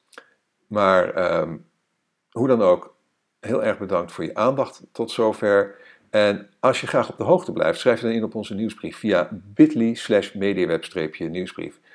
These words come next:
Je kunt dan bovendien gratis deel één van mijn e-book Online Marketing Checklist tweeduizend, eh, editie tweeduizend vijftien down-, downloaden. Editie tweeduizend zestien, die is er nog niet. Ik weet ook niet of die er komt. En zo ja, wanneer die er komt, want het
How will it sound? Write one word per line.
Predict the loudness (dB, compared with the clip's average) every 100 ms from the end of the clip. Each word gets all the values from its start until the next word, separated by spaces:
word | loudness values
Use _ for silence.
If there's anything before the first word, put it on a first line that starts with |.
| _
Je | -4
kunt | 2 2
dan | 4
bovendien | 4 2 2 -4 -4 -8 _ _
gratis | -4 0 0 0 -2
deel | -2 2
één | 0 0
van | -2
mijn | -4
e-book | -4 -4 -6 -4
Online | 0 0 2
Marketing | 2 2 -2 -10
Checklist | -6 -4 -4 -8 -10
tweeduizend, | -6 -2 0 -2 -6 -16 -12
eh, | -8 -8 -8
editie | -4 -4 -4 -6 -4
tweeduizend | -2 0 -4 -8
vijftien | -2 0 0 -2
down-, | -2 -2 -2 -4
downloaden. | -2 0 2 0 -2 -10 _ -8
Editie | -4 -4 -6 -4
tweeduizend | 0 0 0 -4
zestien, | -6 -6 -4 -6 -6 -14 _ _ _ _ _ _ _ -10
die | -4
is | 0 0
er | 0
nog | -2 -2
niet. | -6 -6 -8
Ik | -4
weet | -4 -4
ook | -8
niet | -8 -10 _ _ _ _ _ _ _
of | -4 -4
die | -4 -6
er | -6
komt. | -8 -8 -10
En | -12 -8
zo | -2
ja, | -2 -2
wanneer | -4 -4 -4
die | -6
er | -8
komt, | -8 -8 -8
want | -10
het | -10